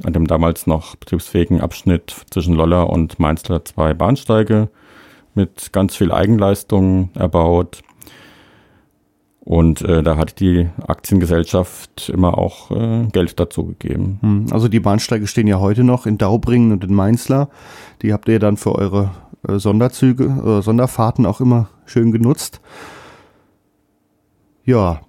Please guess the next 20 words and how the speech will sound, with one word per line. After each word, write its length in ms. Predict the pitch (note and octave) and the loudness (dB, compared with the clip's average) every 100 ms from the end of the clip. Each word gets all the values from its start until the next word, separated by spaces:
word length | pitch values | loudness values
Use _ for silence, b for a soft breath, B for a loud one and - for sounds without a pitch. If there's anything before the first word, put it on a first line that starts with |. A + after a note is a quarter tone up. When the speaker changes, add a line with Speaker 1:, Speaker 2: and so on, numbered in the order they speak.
| _ - | _ -4
Speaker 2:
und 80 | A#2 | 0
dann 240 | A#2 A#2+ | 2 2
wurde 220 | A#2+ B2 | 2 2
irgendwann 380 | F#2+ A#2+ C#3+ C3+ | 2 2 2 0
aus 280 | D#2 B2+ - | 0 -2 -2
der 200 | B2+ A#2 | 0 2
Lumdatalbahn 840 | A2+ C#3 C3 - A2+ A2 A2 A2+ | 2 2 2 0 0 2 0 0
A 100 | - | -2
G 460 | G#2 G#2 A#2 D3+ E3 | -4 0 2 2 0
ein 300 | - B2 A#2 | -2 0 0
Lumdatalbahn 920 | - A2+ B2 B2+ A#2+ A#2+ A2+ G#2+ A2 - | 0 0 2 2 0 0 0 2 0 0
E 100 | G#2 | -2
V, 400 | - G#2+ C3+ D#3+ | 0 2 2 2
also 240 | A2+ G#2+ | 0 0
aus 160 | A2 - | -2 0
einer 220 | A2 - | -2 -2
Aktiengesellschaft 800 | - - B2+ G#2+ A2+ A#2 A#2+ A2 | -4 0 2 2 0 0 -4 -2
wurde 260 | A2 A#2 | 0 0
ein 140 | - G#2+ | 0 -2
Verein. 520 | G#2+ F2+ C#3 C3 E2 | -2 0 2 2 0